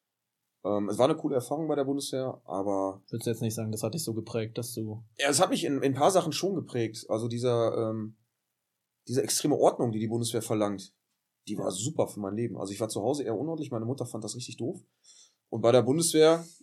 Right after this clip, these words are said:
Speaker 1: da, äh, wird man einfach, muss so viel Ordnung halten über alles. Und irgendwann nach drei, vier, fünf Monaten nimmst du das einfach an und dann ist das normal.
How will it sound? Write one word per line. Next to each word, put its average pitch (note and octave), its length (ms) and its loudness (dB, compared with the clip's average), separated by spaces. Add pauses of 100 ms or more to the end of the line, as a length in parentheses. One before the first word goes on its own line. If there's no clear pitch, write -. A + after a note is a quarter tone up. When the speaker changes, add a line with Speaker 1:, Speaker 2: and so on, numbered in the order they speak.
Speaker 1:
da, F#2 140 -4
äh, F#2+ 140 -6
wird G#2 680 -8
man B2 120 -2
einfach, A#2 340 -6
muss A2 300 -6
so C#3+ 140 -2
viel C3 420 -4
Ordnung A2+ 460 4
halten G#2 280 0
über G#2+ 300 -2
alles. A#2 440 0 (720)
Und A2+ 160 -6
irgendwann D3+ 400 4
nach C3 160 0
drei, C3 180 0
vier, C#3+ 160 -4
fünf C3+ 220 -6
Monaten C3+ 280 -2
nimmst C3+ 180 -2
du B2 40 -2
das A#2+ 100 -2
einfach A#2+ 180 -4
an D3+ 260 -2
und A#2+ 120 -6
dann A#2+ 100 -4
ist - 140 -4
das B2 100 -8
normal. - 400 -8